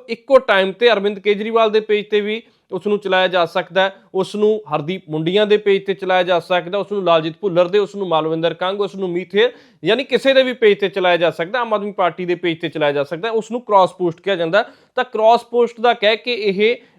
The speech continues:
ਅਕਾਊਂਟ ਲਏ ਜਾਂਦੇ ਆ। ਔਰ ਉਹ ਇਸੇ ਤਰ੍ਹਾਂ ਦਾ ਇੱਕ ਐਗਜ਼ਾਂਪਲ ਹੋਰ ਤੁਹਾਡੇ ਨਾਲ ਸ਼ੇਅਰ ਕਰ ਦਿੰਦੇ ਆ ਕਿ, ਅ, ਜਦੋਂ, ਔਰ ਨਾਲ ਹੀ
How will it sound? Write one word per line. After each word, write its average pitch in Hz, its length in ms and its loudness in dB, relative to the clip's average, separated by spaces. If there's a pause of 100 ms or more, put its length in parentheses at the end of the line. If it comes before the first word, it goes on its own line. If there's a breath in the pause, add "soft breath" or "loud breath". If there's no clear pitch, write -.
(120)
ਅਕਾਊਂਟ 185 420 0
ਲਏ 165 200 4
ਜਾਂਦੇ 165 380 0
ਆ। 208 100 0 (280 soft breath)
ਔਰ 190 280 2 (140)
ਉਹ 233 60 4
ਇਸੇ 247 260 2
ਤਰ੍ਹਾਂ 214 220 2
ਦਾ 202 80 2
ਇੱਕ 196 180 0
ਐਗਜ਼ਾਂਪਲ 190 460 0
ਹੋਰ 185 200 -2
ਤੁਹਾਡੇ 196 220 -2
ਨਾਲ 180 120 0
ਸ਼ੇਅਰ 190 220 -2
ਕਰ 185 180 -2
ਦਿੰਦੇ 170 260 0
ਆ 214 60 -2
ਕਿ, 247 260 -4 (460 soft breath)
ਅ, - 20 0
ਜਦੋਂ, 185 500 6 (880)
ਔਰ 208 200 0
ਨਾਲ 220 220 6
ਹੀ 156 100 -2